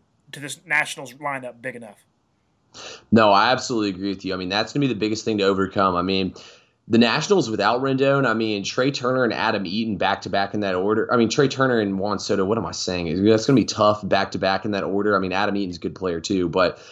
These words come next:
Speaker 2: I mean, the Nationals still have a great baseball team, but at the end of the day, it's gonna come down to, like I said, those high-variance guys. I mean, you know what you're gonna get from Turner and Soto. You just need these other high-variance guys to kinda, you know,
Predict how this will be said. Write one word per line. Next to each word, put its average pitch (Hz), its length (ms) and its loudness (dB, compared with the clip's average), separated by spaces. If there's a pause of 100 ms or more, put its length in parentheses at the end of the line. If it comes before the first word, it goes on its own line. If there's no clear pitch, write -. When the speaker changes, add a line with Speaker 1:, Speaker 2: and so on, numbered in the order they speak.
(220)
Speaker 2:
I - 60 -4
mean, 113 120 8
the 110 60 6
Nationals 135 520 0
still 120 160 -2
have 113 220 0
a 120 40 -6
great 95 260 -4
baseball 92 460 -4
team, 90 320 -6
but 90 260 2
at 80 100 -8
the 113 120 2
end 113 80 4
of 104 60 2
the 104 60 2
day, 101 300 4
it's 98 140 -2
gonna 123 180 2
come 110 240 0
down 98 220 2
to, 95 60 2
like 95 260 0
I 90 60 0
said, 95 260 -2
those 87 160 -2
high-variance 95 580 0
guys. 95 360 2
I - 20 -6
mean, 92 160 -4
you 98 80 -2
know 104 120 2
what 101 160 2
you're 98 100 -4
gonna 95 120 -2
get 87 260 -2
from 90 160 -6
Turner 92 380 0
and 80 100 -2
Soto. 95 320 4
You 87 160 4
just 98 200 0
need 101 100 2
these 95 160 0
other 92 160 4
high-variance 95 560 0
guys 95 300 2
to 87 80 -8
kinda, 92 240 -4
you 92 80 -4
know, 90 200 -2